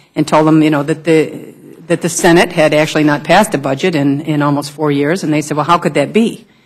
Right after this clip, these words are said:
You know, isn't there anything you can do to force that?" And I said, "Well, we're gonna try, uh, tomorrow," and it's unfortunate it has come to that, but, you know, whatever kind of budget the Senate would pass, obviously the House Republicans probably would, uh, <laughs>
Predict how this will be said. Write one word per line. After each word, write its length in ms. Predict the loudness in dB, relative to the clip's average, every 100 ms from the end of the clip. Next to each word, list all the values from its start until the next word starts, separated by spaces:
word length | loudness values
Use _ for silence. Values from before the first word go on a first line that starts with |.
| _ _ _ _ 0
You 100 | 2
know, 140 | 2
isn't 200 | 2 2
there 120 | 2
anything 340 | 2 2 2 2
you 80 |
can 180 | 2 0
do 220 | 4 4
to 60 | 2
force 420 | 0 2 2 2
that?" 320 | -4 -4 -8 -14 _
And 320 | -4 -2 0
I 140 | 0 0
said, 180 | 0 2
"Well, 220 | 4 4
we're 80 | 4
gonna 160 | 2
try, 460 | 2 2 4 4 2
uh, 100 | 0
tomorrow," 480 | -2 0 2 4 2
and 100 | 0
it's 120 | 0
unfortunate 520 | 0 2 0 0 0
it 60 | 0
has 140 | -2
come 240 | 0 0
to 80 | 0
that, 240 | -2 -2 -2
but, 160 | -4 -8 -20 -20 -20 _ _
you 60 | 2
know, 80 | 4
whatever 300 | 4 4 2
kind 180 | 0
of 80 | 2
budget 300 | 2 2 0
the 80 | -4
Senate 260 | 0 0 0
would 160 | -2
pass, 320 | 2 2 2
obviously 600 | 0 0 -2 -2 -2 -2
the 180 | -4 -2
House 240 | 0 0 -2
Republicans 500 | -2 -2 0 -2 0
probably 320 | 0 2 0
would, 260 | 0 -2
uh, 80 | -4
<laughs> 120 | -2